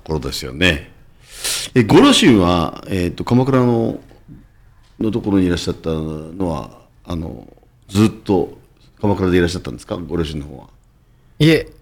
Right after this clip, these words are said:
Speaker 2: えー、小学校五年の時に鎌倉に引っ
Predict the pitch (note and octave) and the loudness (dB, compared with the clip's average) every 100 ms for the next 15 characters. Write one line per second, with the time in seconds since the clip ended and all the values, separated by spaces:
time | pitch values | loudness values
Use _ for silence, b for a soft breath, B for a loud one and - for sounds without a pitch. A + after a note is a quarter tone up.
0 | _ _ _ A#2+ A2+ A2 G#2+ G#2 - D3 | _ _ _ 4 4 4 4 2 0 -2
1 | C#3+ D3+ - - _ - G#2+ F#2 F2+ G2+ | 0 -2 -4 -18 _ 0 2 2 2 4
2 | B2 C#3+ C#3+ C#3 C3+ B2+ C3+ A#2 F#2 E2 | 4 2 0 0 0 2 0 0 -2 -2
3 | C#2+ - E2 E2 E2 D#2 | -4 -2 -2 -2 -4 -6